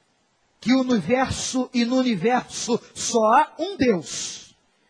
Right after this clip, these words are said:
que nós só devemos devoção a um Deus, que nós só devemos nos curvar diante de um Deus,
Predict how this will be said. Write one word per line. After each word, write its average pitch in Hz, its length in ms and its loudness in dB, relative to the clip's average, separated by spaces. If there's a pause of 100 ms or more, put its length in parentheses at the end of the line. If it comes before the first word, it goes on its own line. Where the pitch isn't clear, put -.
(220)
que 262 160 4
nós 294 380 2
só 269 180 -2
devemos 285 580 0
devoção 285 760 2
a 285 140 4
um 370 180 0
Deus, - 800 0 (360)
que 320 160 4
nós 320 380 4
só 311 160 2
devemos 311 440 2
nos 285 160 0
curvar 277 500 2
diante - 260 -4
de 311 200 -4
um 415 180 6
Deus, - 800 0